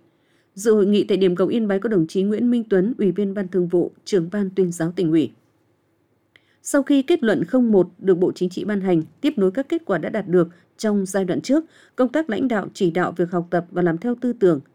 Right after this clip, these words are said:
đạo đức, phong cách Hồ Chí Minh tiếp tục được cấp ủy, chính quyền các cấp triển khai thực hiện nghiêm túc, bài bản, bước đầu đạt hiệu quả trong toàn hệ thống chính trị.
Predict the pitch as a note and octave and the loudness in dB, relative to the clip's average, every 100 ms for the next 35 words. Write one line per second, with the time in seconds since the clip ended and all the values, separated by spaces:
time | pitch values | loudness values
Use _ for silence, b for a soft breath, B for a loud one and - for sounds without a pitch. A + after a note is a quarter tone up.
0 | - F3+ - B3+ D#4+ - A3 G#3+ D4 F3+ | -4 -4 0 -2 -2 -4 -6 -4 -4 -2
1 | - E3 F#3+ G#3+ G3 B B - E4+ G3+ | -2 -4 0 0 0 B B -2 0 0
2 | E3 - D#4+ - F#3+ D3 F3 F#3+ G#3+ F3+ | 0 -2 -4 0 2 2 -2 -2 0 0
3 | C#3 A#3+ - D4 - E3+ D#3+ G#3 E3 D#3+ | 0 -4 -2 -2 -2 -4 -2 -6 -2 -4
4 | - F#3+ A3 G#3 D4+ E4 - F3 E3+ E3 | -2 -2 -4 -2 -2 -2 -2 -2 0 0
5 | B2 b b - D4+ E4 G3+ E3 F3 F3+ | -2 b b -2 -2 2 0 0 -2 -2
6 | D3 - F3 E3+ F#3+ F3+ F3 E3 D#3+ - | -4 -2 -4 -2 -4 -2 -2 -4 -4 -6
7 | D#3 E3+ D#3+ E3 F#3+ | -6 -6 -6 0 -2